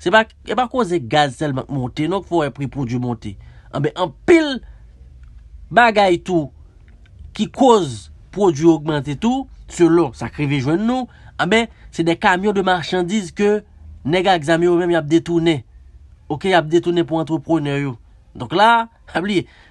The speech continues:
lè nèg yo ap fè biznis, nèg k ap fè biznis pa konn pèdi kòb. Oke, sa l pèdi an longè, l tire nan lajè sa yo pran sou li, nan... nan,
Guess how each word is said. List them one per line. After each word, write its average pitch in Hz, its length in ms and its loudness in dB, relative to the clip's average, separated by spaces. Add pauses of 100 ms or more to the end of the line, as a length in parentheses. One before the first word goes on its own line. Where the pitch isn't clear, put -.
(100)
lè 196 120 0
nèg 214 160 0
yo 185 80 0
ap - 80 -4
fè 170 120 0
biznis, 156 340 -6 (260)
nèg 233 200 2
k 233 100 4
ap 233 100 -2
fè 208 120 2
biznis 180 360 -6
pa 170 140 2
konn 156 140 -4
pèdi 135 320 -4
kòb. 117 200 -4 (440)
Oke, 208 260 2 (420)
sa 196 220 2
l 180 80 -6
pèdi 175 260 0
an 170 140 4
longè, 165 260 2
l 175 140 2
tire 156 180 -2
nan 143 120 0
lajè 117 360 -2 (400)
sa 180 140 2
yo 208 100 2
pran 175 160 -2
sou 170 160 -4
li, 165 160 0
nan... 151 280 -2
nan, 143 400 -4